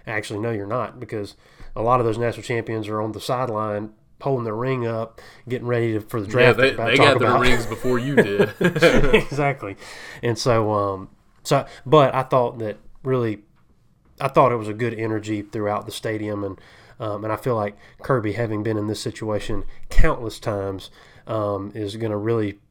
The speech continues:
Speaker 1: make them understand that <laughs> anything you've ever done before this moment that's right in front of you means absolutely nothing.
Speaker 2: Yep.
Speaker 1: And, um, and, and so I, I'm excited about that. I'm excited about, it was good to see the coaching staff we have out there, seeing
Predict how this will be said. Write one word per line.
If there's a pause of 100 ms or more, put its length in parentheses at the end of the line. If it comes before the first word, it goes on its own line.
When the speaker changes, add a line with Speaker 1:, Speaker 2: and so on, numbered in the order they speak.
Speaker 1:
make
them
understand
that (140)
<laughs> (720)
anything
you've
ever
done
before
this
moment
that's
right
in
front
of
you
means
absolutely
nothing. (480)
Speaker 2:
Yep.
Speaker 1:
And,
um,
and,
and
so
I, (100)
I'm
excited
about
that.
I'm
excited
about,
it
was
good
to
see
the
coaching
staff
we
have
out
there,
seeing